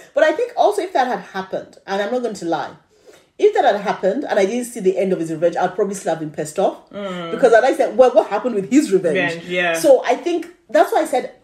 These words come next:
Speaker 1: I also have to ask myself the question that, is it that the writers don't know how to, are not showing how they are tying, they're not tying up shows properly? They've lost their ability to tie up the end of a show properly because they don't know how to tell the end of the story to that audience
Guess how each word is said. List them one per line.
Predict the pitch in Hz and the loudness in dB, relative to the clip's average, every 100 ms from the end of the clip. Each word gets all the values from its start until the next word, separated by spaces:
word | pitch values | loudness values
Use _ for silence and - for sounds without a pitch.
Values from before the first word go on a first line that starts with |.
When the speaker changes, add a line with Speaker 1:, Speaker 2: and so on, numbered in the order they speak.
| _ | _
Speaker 1:
I | 240 311 | 0 2
also | 302 269 254 | 2 0 -4
have | 226 | -6
to | 202 190 | -8 -6
ask | 196 190 | -8 -6
myself | 180 185 | -8 -8
the | 175 | -10
question | - 180 - 180 160 | -10 -12 -10 -10 -6
that, | 165 | -6
is | 208 | -6
it | 330 | -2
that | 349 | 0
the | 220 | 2
writers | 214 208 208 | 0 -2 -4
don't | 202 196 | -4 -4
know | |
how | 185 185 | -4 -6
to, | - - | -8 -10
are | 185 | -6
not | 220 196 | -6 -8
showing | - 196 190 | -6 -4 -2
how | 185 | -4
they | 160 | -4
are | 147 | -6
tying, | 147 185 170 | -6 -6 -2
they're | 180 | 0
not | 196 220 | 0 -2
tying | - 196 185 | -6 -4 -2
up | 170 165 _ _ _ _ _ | -4 -6 _ _ _ _ _
shows | - - 175 180 | -4 0 0 -2
properly? | - 175 - 196 240 | -6 -6 -6 -6 -2
They've | 202 165 | -2 0
lost | 170 185 | 0 0
their | 190 165 | 2 0
ability | 170 175 | -2 -8
to | 165 | -10
tie | - 175 | -4 -4
up | 160 | -4
the | 147 | -6
end | 165 | -4
of | 156 | -6
a | 147 | -8
show | - 170 | -6 -6
properly | 165 165 185 202 - - | -4 -4 -4 -6 -10 -20
because | - 196 | -2 2
they | 185 180 180 | 2 2 2
don't | 208 208 202 | 6 6 4
know | 190 190 180 180 - _ _ _ | 2 4 4 0 -8 _ _ _
how | _ - 220 208 | _ 0 2 2
to | 208 | 0
tell | 190 202 190 | -4 0 2
the | 180 - | 0 0
end | 185 180 | 0 0
of | 160 | -4
the | |
story | 156 180 175 | -6 -2 -2
to | 170 | -2
that | 160 156 | -4 0
audience | 156 156 185 240 285 - | 0 2 0 0 -4 -10